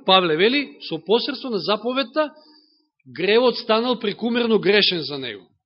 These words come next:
Поготово десета за заповед, тој ја истакнува во оваа седма глава. „Не посакувај.“ Значи, законот, а овде го имаме Исуса распнатиот.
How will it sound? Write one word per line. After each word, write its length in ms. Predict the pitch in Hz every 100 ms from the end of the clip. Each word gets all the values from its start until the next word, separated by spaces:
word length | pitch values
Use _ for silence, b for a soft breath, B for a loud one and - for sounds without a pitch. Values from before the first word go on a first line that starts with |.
| _ -
Поготово 460 | 147 180 180 190
десета 400 | 143 156 170 170
за 140 | 131 143
заповед, 460 | 139 - 120 104
тој 160 | 123 113
ја 80 | 110
истакнува 400 | - 117 117 104
во 120 | 104
оваа 140 | 104 98
седма 340 | - 101 95
глава. 240 | 95 87 _ _ _ - _
„Не 100 | 131
посакувај.“ 640 | 143 135 127 117 101 90 _ _ _ _ _ _ _ _ _ _ _ _ B B B B B
Значи, 300 | 196 226 220 151
законот, 560 | 151 127 170 214 320 - - _ _ _ _ _ _ _ _ _
а 80 | 139
овде 140 | 180 208
го 80 |
имаме 240 | 220 247 233
Исуса 360 | 233 254 254
распнатиот. 680 | 220 190 - 202 - 95 -